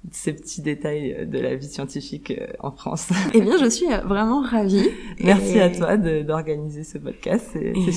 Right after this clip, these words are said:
Speaker 1: super. <laughs>
Speaker 2: et voilà. Et tu es, euh, celle qui inaugure le podcast, euh, en interview, donc, euh,
Speaker 1: Eh ben.
Speaker 2: merci d'essuyer les plâtres. <laughs>
Speaker 1: C'est avec
Speaker 2: Euh,
Speaker 1: plaisir, je
Speaker 2: je
Speaker 1: suis sûre que ça se passera bien.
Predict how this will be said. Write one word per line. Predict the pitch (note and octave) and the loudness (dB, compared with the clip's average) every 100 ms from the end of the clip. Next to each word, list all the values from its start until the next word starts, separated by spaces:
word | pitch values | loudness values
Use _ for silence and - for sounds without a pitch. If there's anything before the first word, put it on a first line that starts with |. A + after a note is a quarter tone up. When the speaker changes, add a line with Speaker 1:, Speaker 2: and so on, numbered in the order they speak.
| - | -2
Speaker 1:
super. | - - F#3 G#3 G#3 F3+ | -4 -4 -6 2 2 2
<laughs> | D3 - | -2 -8
Speaker 2:
et | F#3+ | -4
voilà. | F#3 - - | -4 0 6
Et | G#3 G#3 | 8 8
tu | - - A3+ | 6 6 6
es, | A#3+ B3+ G#3+ | 6 4 0
euh, | F#3+ | 0
celle | F#3 A3 G#3+ | -2 -4 -4
qui | - A3 | -4 2
inaugure | A#3+ A3+ G3 G3 A#3 | 2 2 0 -2 0
le | A#3 | -2
podcast, | A3 - - - G#3+ - - G#3+ - - | -2 -8 -10 -8 -6 -6 -4 -4 -4 -2
euh, | F#3 F3 | -2 0
en | G3 | 0
interview, | G3+ G#3 A3 F#3 F#3+ C#4 - | 2 2 0 0 0 -2 -4
donc, | F3+ F3+ F3+ F#3 | -4 -4 -4 -2
euh, | E3+ D#3+ E3+ | -2 0 0
Speaker 1:
Eh | - | 2
ben. | F#3+ | 2
Speaker 2:
merci | F#3+ - A3+ | 2 2 2
d'essuyer | A#3 A#3+ G#3+ G#3 | 4 2 2 2
les | G3 | 2
plâtres. | - F3+ C4 - F4 | 0 -2 0 2 4
<laughs> | F4 C#4+ - B3 G4 - F#4+ D#4 C#5+ - - | 6 6 4 -2 -4 -2 0 4 4 4 6
Speaker 1:
C'est | F#3+ | 8
avec | F3 A#3 | 10 10
Speaker 2:
Euh, | G#3+ G3+ G3 G3 | 8 6 4 4
Speaker 1:
plaisir, | G3 C#4+ | 4 2
je | G#3+ | 2
Speaker 2:
je | G3+ G#3+ | 2 2
Speaker 1:
suis | - | 0
sûre | F#3 F3 | -2 -2
que | D#3+ | -6
ça | D#3+ D3+ | -6 -10
se | - | -8
passera | - - C3+ | -6 -4 -4
bien. | A#2+ C#3 C#3+ | -4 -6 -6